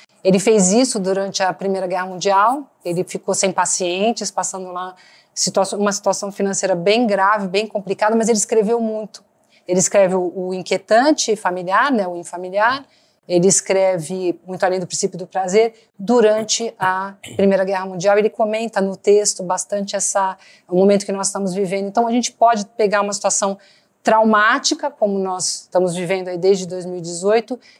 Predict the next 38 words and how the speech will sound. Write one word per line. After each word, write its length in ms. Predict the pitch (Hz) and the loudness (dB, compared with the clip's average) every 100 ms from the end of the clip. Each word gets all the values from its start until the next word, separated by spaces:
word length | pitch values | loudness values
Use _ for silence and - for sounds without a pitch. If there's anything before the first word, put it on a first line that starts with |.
| _ | _
podemos 300 | 202 202 196 | 0 2 0
fazer 180 | 202 202 | -2 -2
coisas 300 | 202 202 196 | -2 -4 -4
melhores 500 | 202 190 196 202 202 | -4 -2 0 0 -2
e 60 | |
coisas 340 | 208 196 190 202 | 0 0 0 -4
piores. 600 | - 202 190 202 208 - _ _ - | -2 0 2 0 -2 -8 _ _ -2
E 80 | |
eu 60 | 196 | 0
acho 120 | 185 | 0
que 80 | - | -4
você 140 | 196 | -2
dá 80 | 208 | 0
uma 140 | 208 208 | 0 -2
resposta 440 | 202 - 196 - | -6 -4 -2 2
lindíssima, 1000 | 202 226 247 180 208 247 - - 190 175 _ _ _ - | 2 4 4 4 0 0 -2 -2 -8 -10 _ _ _ 0
porque, 300 | 202 202 220 | 0 2 2
além 320 | 214 233 240 | 4 4 2
disso, 240 | 208 247 | 2 0
você 220 | 247 220 | -2 -4
podia 260 | 165 226 233 | -4 -4 -4
ter 140 | 226 | 2
escri-, 280 | 220 - 208 - _ _ | 2 2 -6 -10 _ _
escrito 300 | - 202 196 | -2 0 -2
um 80 | |
tratado 420 | 170 185 180 185 165 | -2 -2 0 -2 -2
sobre 200 | 180 180 | -2 0
botânica, 600 | 247 247 202 233 185 165 _ _ 175 | 0 2 0 0 -6 -16 _ _ -12
poderia 320 | 151 185 196 196 | -6 0 4 4
ser, 300 | - 214 214 - _ | 2 0 -2 -14 _
mas, 160 | 202 190 | 2 4
no 100 | 208 | 4
caso, 400 | 208 196 196 202 _ _ | 4 4 2 -4 _ _
você 100 | - | -4
escreve 300 | - 208 202 | 2 4 4
um 60 | 208 | 2
texto 340 | 220 214 226 | 2 2 -2
que, 420 | 214 - 226 220 | -4 -2 0 -2